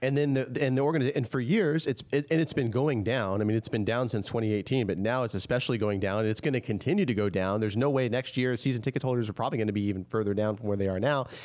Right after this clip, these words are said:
And the organization's going ho-hum. It's a ho-hum. It's been stagnant for the last ten years. Everybody's in the same position. Matheny's not going anywhere. None of the coaching staff are going anywhere. Cal Eldred is, is the worst pitching coach in baseball. In fact, he's the worst pitching coach I've ever seen in baseball.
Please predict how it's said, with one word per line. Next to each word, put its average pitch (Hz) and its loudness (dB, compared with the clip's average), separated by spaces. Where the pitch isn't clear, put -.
And 139 0
the 139 2
organization's 139 0
going 135 2
ho-hum. 135 0
It's 143 0
a 123 2
ho-hum. 143 2
It's 151 -2
been 147 0
stagnant 135 -2
for 120 -2
the 113 0
last 123 0
ten 139 -2
years. 143 0
Everybody's 135 0
in 151 2
the 147 2
same 147 0
position. 110 0
Matheny's 127 2
not 123 0
going 101 0
anywhere. 92 -2
None 123 0
of 131 0
the 131 0
coaching 143 0
staff 117 -2
are 110 -2
going 104 2
anywhere. 98 2
Cal 156 -2
Eldred 123 0
is, 113 -2
is 160 0
the 123 0
worst 110 -2
pitching 104 -2
coach 104 -2
in 92 -2
baseball. - -4
In 131 -2
fact, 120 -2
he's 170 2
the 185 0
worst 147 0
pitching 127 -2
coach 110 -2
I've 120 -2
ever 107 0
seen 95 0
in 82 -4
baseball. - -8